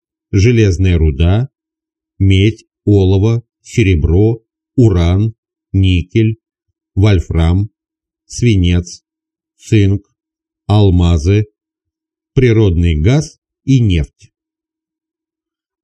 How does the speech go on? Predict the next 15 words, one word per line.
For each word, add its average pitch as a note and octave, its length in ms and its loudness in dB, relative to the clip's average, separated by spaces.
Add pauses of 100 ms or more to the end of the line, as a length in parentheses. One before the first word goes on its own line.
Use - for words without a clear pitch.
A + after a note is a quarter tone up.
(120)
Австралия G#2+ 800 0
имеет C3+ 640 0
высокоразвитую A2+ 1120 0
экономику, G#2+ 720 -2 (800)
по A2 120 0
своему G2+ 580 0
уровню A#2 400 0
сопоставимую G2+ 1000 -2 (220)
с G#2+ 60 -2
западноевропейскими G#2 1300 0
странами. C#2+ 600 -6 (1200)
Наиболее D#3+ 580 0
развитые A2 580 0
отрасли A2 540 -2
промышленности: D#3 1040 -2